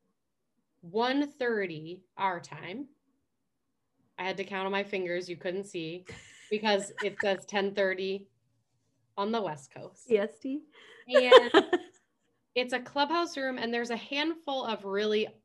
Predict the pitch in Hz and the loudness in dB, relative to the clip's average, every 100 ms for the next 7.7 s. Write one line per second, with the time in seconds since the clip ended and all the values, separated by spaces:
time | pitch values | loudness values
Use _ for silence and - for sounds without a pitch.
0 | - 196 208 262 254 202 165 160 160 156 | -2 -2 -2 -4 -4 -2 -2 -4 -4 -4
1 | 165 170 - 214 220 214 185 185 202 208 | -6 -10 -10 -2 0 0 0 -2 -2 -6
2 | - _ _ _ _ _ 214 220 220 214 | -12 _ _ _ _ _ -4 -2 -2 -4
3 | - 208 208 202 208 202 202 208 202 208 | -4 -2 -2 0 0 0 -2 -4 -4 -4
4 | 196 196 143 - 254 202 - - - - | -2 -4 -6 -10 -8 -8 -12 -20 -20 -20
5 | - 220 202 202 196 196 190 185 180 175 | -10 -10 -4 -2 0 -2 -2 -4 -4 -4
6 | 180 170 190 185 180 220 269 - 175 156 | -8 -6 -8 -8 -10 -8 -8 -10 -14 -14
7 | - - - 196 - - - | -18 -20 -20 -20 -20 -20 -20